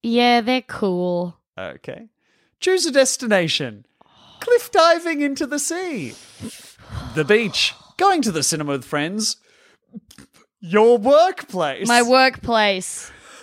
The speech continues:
Speaker 2: <laughs> Forest gym or wherever your
Speaker 1: Hello,
Speaker 2: enemies
Speaker 1: my
Speaker 2: are.
Speaker 1: name's Forest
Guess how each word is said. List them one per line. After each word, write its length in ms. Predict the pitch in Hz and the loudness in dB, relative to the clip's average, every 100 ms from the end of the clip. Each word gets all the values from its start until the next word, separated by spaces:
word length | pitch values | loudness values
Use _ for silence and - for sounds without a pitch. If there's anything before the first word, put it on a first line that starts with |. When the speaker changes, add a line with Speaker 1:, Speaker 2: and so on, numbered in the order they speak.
| 523 523 539 508 508 | -20 -20 -20 -20 -20
Speaker 2:
<laughs> 840 | 494 _ _ _ _ _ 202 185 - | -20 _ _ _ _ _ -18 -16 -18
Forest 680 | - 190 208 226 - - 139 | -4 0 0 0 -2 -6 -6
gym 520 | 120 180 139 135 185 _ _ _ _ | -4 -2 -2 -4 -8 _ _ _ _
or 440 | 180 165 123 165 - _ _ | 2 4 4 0 -6 _ _
wherever 500 | 202 170 135 120 143 | 0 4 4 2 -2
your 260 | 147 185 | 0 0
Speaker 1:
Hello, 200 | 220 254 | 2 2
Speaker 2:
enemies 220 | 214 240 240 | 4 2 2
Speaker 1:
my 60 | |
Speaker 2:
are. 260 | 233 226 226 | 2 2 2
Speaker 1:
name's 520 | 226 220 214 175 - | 0 -2 -6 -8 -8
Forest 800 | - - - 349 359 330 - | -10 -10 -4 -2 -2 -2 -4